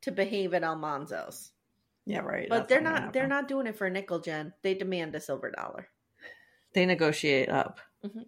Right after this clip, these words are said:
Speaker 1: These boys are cute. They're just ridiculous.
Speaker 2: It's ridiculous. I feel like they should hang out with Willie.
Speaker 1: Oh, yeah. Yep.
Speaker 2: Man, they could
Speaker 1: Mm-hmm.
Speaker 2: get into some trouble.
Speaker 1: I think they're way worse than Willie.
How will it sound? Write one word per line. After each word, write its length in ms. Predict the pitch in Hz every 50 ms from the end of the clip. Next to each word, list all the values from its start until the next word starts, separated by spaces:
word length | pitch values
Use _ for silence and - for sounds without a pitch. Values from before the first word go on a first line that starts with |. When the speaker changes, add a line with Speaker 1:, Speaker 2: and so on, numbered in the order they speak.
| _ _
Speaker 1:
These 200 | - 381 415 -
boys 400 | - - 523 571 587 554 453 370
are 40 | 254
cute. 560 | - - - - - 180 190 247 254 - -
They're 120 | 254 247 214
just 260 | 220 285 294 - -
ridiculous. 920 | 202 170 - 156 143 - - - - - - - - - - - - - _ _ _ - 247
Speaker 2:
It's 200 | - 156 143 -
ridiculous. 560 | 139 131 - - - - - - - 185 - _ _ _ _ _ _ _ _ - _
I 120 | - 214 214
feel 200 | - 240 247 277
like 280 | 294 277 247 190 160
they 200 | 165 180 180 190
should 220 | 202 202 196 165 175
hang 200 | 175 151 156 165
out 120 | 165 -
with 120 | - - -
Willie. 420 | 143 151 151 143 - - 170 - _ _ _ _ _ _ _ - - - - - 190
Speaker 1:
Oh, 200 | 190 190 165 139
yeah. 540 | 120 131 127 131 135 131 131 131 127 123 123 131 - - - 151 - _
Yep. 180 | 202 196 202 -
Speaker 2:
Man, 320 | 143 139 143 139 139 143
they 100 | 143 151
could 120 | - -
Speaker 1:
Mm-hmm. 60 | 135 -
Speaker 2:
get 140 | 139 135 -
into 180 | 127 - 151
some 180 | 139 - 139 123
trouble. 400 | 120 143 135 127 120 127 156 151 -
Speaker 1:
I 80 | 220 262
think 220 | 269 381 349 359 370
they're 120 | 370 349 254
way 200 | 208 247 269 277
worse 280 | 233 277 277 262 -
than 160 | - 185 156 143
Willie. 340 | 135 120 - 52 - -